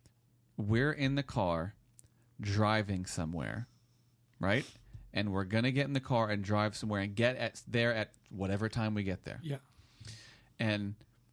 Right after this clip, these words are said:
Speaker 1: that experience could be very different for us, because for her, she's like, "Oh my God, we left at the wrong time.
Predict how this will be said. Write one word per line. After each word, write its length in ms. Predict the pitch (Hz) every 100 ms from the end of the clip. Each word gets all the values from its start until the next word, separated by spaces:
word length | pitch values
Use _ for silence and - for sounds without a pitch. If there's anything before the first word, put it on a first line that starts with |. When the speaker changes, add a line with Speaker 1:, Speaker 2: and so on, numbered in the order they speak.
| _
Speaker 1:
that 300 | 107 113 139
experience 760 | 165 - - 131 131 123 107 -
could 180 | 127 101
be 80 |
very 520 | 95 90 101 104 98 92
different 460 | 131 143 - -
for 200 | - -
us, 360 | - - - -
because 400 | - 104 110 98
for 240 | - - 90
her, 480 | - 185 170 123 123 - - - -
she's 320 | - 120 107
like, 140 | 98
"Oh 140 | 104 98
my 160 | 92
God, 560 | 87 120 120 110 107 123
we 160 | - 98
left 280 | 98 104 113
at 100 | 95
the 80 | 95
wrong 300 | 98 90 92
time. 480 | 127 113 107 104